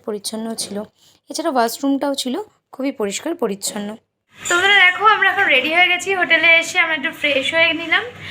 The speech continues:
ফ্রেশ হয়ে এবার যাবো লাঞ্চ করতে। তারপরে আমরা একটু তারাপীঠে সাইট সিনগুলো করবো, সবই তোমাদের সাথে শেয়ার করবো। পুরো ভিডিওটা কিন্তু একটুও না স্কিপ করে দেখবে। চলো। আমরা এই আশুতোষ লজ এবং হোটেল, এই হোটেলটা লাঞ্চের জন্য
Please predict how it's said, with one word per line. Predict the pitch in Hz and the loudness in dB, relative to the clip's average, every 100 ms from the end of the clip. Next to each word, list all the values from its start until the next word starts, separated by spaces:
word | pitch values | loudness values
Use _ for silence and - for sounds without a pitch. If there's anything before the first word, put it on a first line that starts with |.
| - - - | -12 -12 2
ফ্রেশ | 311 311 359 | 4 4 4
হয়ে | 349 | 4
এবার | 302 285 | 4 2
যাবো | 311 330 | 0 0
লাঞ্চ | 349 254 226 254 | 2 4 2 -2
করতে। | - 320 - 381 494 - - - - | -2 -2 -2 -4 -6 -10 -16 -6 0
তারপরে | 294 339 403 440 | 0 2 2 4
আমরা | 427 | 2
একটু | 415 392 | 0 0
তারাপীঠে | 349 311 311 311 | 0 2 -2 0
সাইট | 277 233 - | 0 0 -2
সিনগুলো | 302 311 320 330 | -8 -6 -4 -2
করবো, | 339 339 392 | -2 -2 -6
সবই | 277 240 254 | -6 -8 -8
তোমাদের | 285 285 285 | -8 -8 -8
সাথে | 302 | -8
শেয়ার | 311 311 311 | -2 0 2
করবো। | 320 349 427 - - - - | 2 -2 -4 -12 -16 -18 -8
পুরো | 311 311 | -4 -2
ভিডিওটা | 277 247 254 311 | -2 0 0 0
কিন্তু | 294 | -2
একটুও | 302 294 - 339 | -4 -4 -4 -2
না | 302 | 0
স্কিপ | 285 - 254 - | -2 -8 -14 -10
করে | 330 349 | -8 -8
দেখবে। | 220 - - 120 - - | -10 -14 -16 -16 -16 -6
চলো। | 135 - - - - _ _ _ _ _ - | -6 -6 -12 -20 -20 _ _ _ _ _ -4
আমরা | 277 294 | 0 0
এই | 302 | -2
আশুতোষ | 349 214 - - 294 - | -4 -6 -6 -4 -4 0
লজ | 233 214 214 - | 2 4 2 -2
এবং | 269 226 247 | -4 -2 0
হোটেল, | 233 202 233 359 - _ | 0 0 0 -2 -8 _
এই | 269 | -4
হোটেলটা | 254 262 254 277 | -2 -2 -2 0
লাঞ্চের | 262 190 196 254 | 0 -2 -4 -8
জন্য | 233 262 | -4 -2